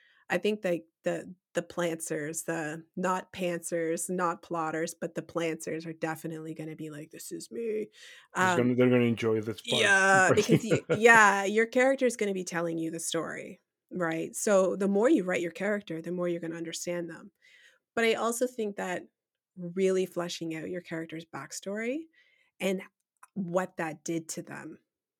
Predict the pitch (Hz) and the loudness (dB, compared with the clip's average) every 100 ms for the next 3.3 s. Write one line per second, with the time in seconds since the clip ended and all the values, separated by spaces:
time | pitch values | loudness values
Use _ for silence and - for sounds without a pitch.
0 | _ _ 180 165 156 - 185 175 - - | _ _ -6 -6 -4 0 2 2 -4 -20
1 | - _ - 196 202 202 190 185 185 170 | -20 _ 0 2 2 0 0 -2 -2 -4
2 | 175 180 175 - 165 165 - - 160 160 | -2 -4 -6 -4 -4 -2 -4 -8 -8 -8
3 | 160 160 160 | -8 -10 -12